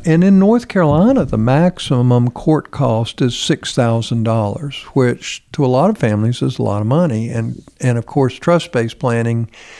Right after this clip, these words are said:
costs l-, a lot less than that in most cases, not all cases. It really depends on how much more you are doing. And the simplest of trust, it's all, that's all it does.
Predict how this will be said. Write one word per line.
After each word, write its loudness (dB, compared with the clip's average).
costs 0
l-, -2
a 2
lot 0
less 0
than 0
that -4
in -6
most -2
cases, 0
not 2
all 2
cases. -6
It -6
really 0
depends -4
on -4
how 0
much -6
more 0
you 2
are 2
doing. 0
And 4
the 2
simplest 0
of -2
trust, -4
it's 0
all, 2
that's 0
all 2
it -2
does. -2